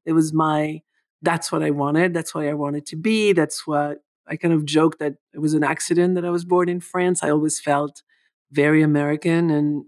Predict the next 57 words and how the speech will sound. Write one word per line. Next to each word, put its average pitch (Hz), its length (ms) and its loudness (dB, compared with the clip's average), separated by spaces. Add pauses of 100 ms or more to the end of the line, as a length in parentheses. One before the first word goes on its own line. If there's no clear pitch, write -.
it 151 60 -10
was 156 180 -4
a 151 60 -4
matter 151 240 2
of 139 100 -10
time. 180 640 0 (540)
So 185 120 0
I 175 80 6
did 180 140 4
all 185 100 4
these 175 200 0
jobs, 160 440 2
you 170 60 6
know, 165 100 8
where 160 140 4
I 151 40 0
could 151 180 -4
l-, 151 180 -2
learn 160 220 4
the 156 80 0
language 165 600 2 (200)
all 170 80 0
these 185 200 0
years 190 260 4
between 165 380 4
sixteen, 170 640 4
between 160 300 -2
that 156 160 -2
trip 160 360 -6
to 165 120 -6
Stanford 160 580 2
and 147 240 2 (880)
twenty-four, 160 720 4
when 160 160 2
I 151 100 0
actually 151 260 -2
moved. 180 580 4 (340)
I 165 100 2
was 170 180 6
a 160 100 2
guide 156 600 4
for - 160 -2
American 185 420 2
tourists, 202 760 0
you 160 80 6
know, 160 160 4
and 160 120 2
I - 60 2
was - 200 4
like, - 160 -2
I - 60 2
did - 160 4
all 185 140 2
these 175 220 4
things 180 340 2
to, 180 100 2
like, 160 280 2